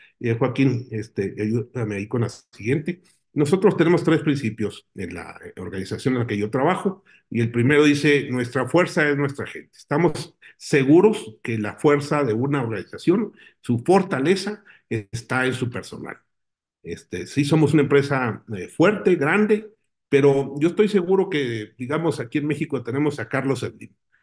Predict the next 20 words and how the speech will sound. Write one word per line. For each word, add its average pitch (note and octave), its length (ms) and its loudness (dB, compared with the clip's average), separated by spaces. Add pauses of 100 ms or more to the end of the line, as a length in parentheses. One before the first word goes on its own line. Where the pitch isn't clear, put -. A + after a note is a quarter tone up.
Carlos D#3 280 -2
Slim C3+ 340 2 (540)
es A#2+ 160 -4
un, C#3 200 0
eh, G2 260 -4
empresario B2 420 -2
muy A#2+ 180 0
fuerte C3+ 500 -2 (260)
que A2 100 0
de A2 80 2
repente C3+ 440 0
se A#2+ 160 -2
le A2+ 120 -8
ocurre C3 420 0
imp-, - 380 -6
in-, G2 220 -16
invertir G#2 500 -2
en B2 120 2
ciertas B2+ 420 -6
cosas - 720 -6